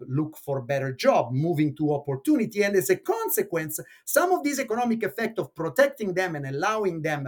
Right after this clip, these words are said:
better jobs have been eroded, even without repealing. So this research, uh, seems to say that, uh, even before, uh, taking away a policy, if a lot of uncertainty is associated with that,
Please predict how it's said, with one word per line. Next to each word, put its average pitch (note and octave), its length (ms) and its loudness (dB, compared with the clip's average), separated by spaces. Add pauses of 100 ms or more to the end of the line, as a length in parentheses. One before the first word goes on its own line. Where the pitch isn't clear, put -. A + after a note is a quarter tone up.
(120)
better E3+ 280 0
jobs C3 400 -8 (240)
have F3+ 160 2
been G3+ 160 2
eroded, D#3 600 6 (500)
even E4+ 420 8
without F#3+ 420 4
repealing. D3 560 -2 (440)
So A3 540 4
this F#4 260 8
research, A#3+ 540 2
uh, C#3+ 180 -2
seems G#3 360 -2
to D#3+ 100 -2
say D#4+ 380 0
that, E3+ 280 0
uh, D#3+ 100 -2 (260)
even C4+ 340 6
before, G#3 800 6
uh, C3+ 240 2 (100)
taking F3+ 320 4
away D#3+ 360 2
a C#3+ 40 2
policy, C4 460 2
if - 220 -4 (100)
a D#3+ 60 2
lot G3+ 180 6
of F3+ 80 -2
uncertainty D3+ 880 2
is D3+ 140 2
associated D3 640 -2
with C#3+ 200 -6
that, C#4 260 2